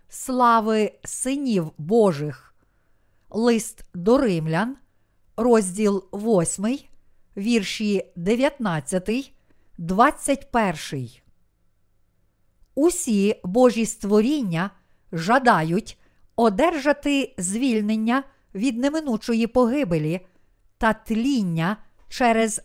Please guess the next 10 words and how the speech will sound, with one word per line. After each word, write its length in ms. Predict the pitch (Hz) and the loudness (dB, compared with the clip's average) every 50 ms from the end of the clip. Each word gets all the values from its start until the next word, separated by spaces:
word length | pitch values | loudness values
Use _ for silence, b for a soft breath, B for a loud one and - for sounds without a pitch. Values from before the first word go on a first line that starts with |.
| - - | -14 -16
свої 480 | - - - 247 285 277 233 233 214 | -12 -8 -4 -2 -2 -2 0 0 0
гріхи. 480 | 190 214 254 262 - - 226 156 127 - _ _ _ _ _ _ _ _ _ _ _ _ _ _ _ _ _ _ _ _ _ | 0 0 -2 -4 -4 -4 -6 -6 -6 -10 _ _ _ _ _ _ _ _ _ _ _ _ _ _ _ _ _ _ _ _ _
Щоб 540 | - - - - - 262 247 240 196 - - _ _ _ | -20 -20 -14 -4 2 4 4 4 4 0 -12 _ _ _
це 440 | - - - 254 240 - 233 226 - | -6 0 2 4 4 4 2 0 -2
звільнення 880 | 190 165 190 185 190 220 285 311 294 214 196 185 170 175 170 160 190 226 - _ _ _ _ | -4 -4 -4 -2 0 0 0 0 0 -2 -2 -2 -2 -2 -2 -2 -2 -4 -6 _ _ _ _
стало 420 | - - - - 254 220 208 208 202 | -20 -8 0 2 4 4 4 4 2
можливим, 720 | 196 208 208 170 220 262 320 330 226 156 160 165 202 233 - _ _ _ _ _ _ _ | 2 2 0 0 0 0 0 0 0 0 -2 -4 -4 -8 -12 _ _ _ _ _ _ _
має 340 | - 202 233 233 233 233 233 | -8 -2 0 0 2 2 2
бути 340 | 214 214 240 226 - 240 220 | 0 0 -2 -2 0 -2 -2
встановлене 1040 | - - - - - 226 208 202 226 277 320 302 285 294 285 269 269 262 262 247 | -2 -4 -6 -2 0 0 0 2 2 0 0 0 0 0 0 2 2 0 0 -2